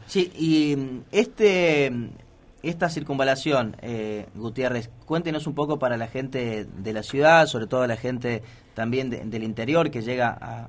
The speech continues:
a Villanueva, que necesita entrar a la ciudad, cómo, cómo va a ser, eh, justamente esta circunvalación y, por supuesto,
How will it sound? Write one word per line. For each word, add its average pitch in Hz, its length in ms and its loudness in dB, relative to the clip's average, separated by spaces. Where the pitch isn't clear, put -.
a 104 120 -8
Villanueva, 143 800 2
que 117 180 -2
necesita 117 520 -4
entrar 127 420 2
a 113 80 -4
la 107 140 -6
ciudad, 160 520 6
cómo, 147 580 2
cómo 139 200 0
va 139 80 6
a 131 60 0
ser, 147 440 0
eh, 110 140 -6
justamente 127 560 -6
esta 123 320 0
circunvalación 123 640 0
y, 170 40 -2
por 123 120 -4
supuesto, 135 560 0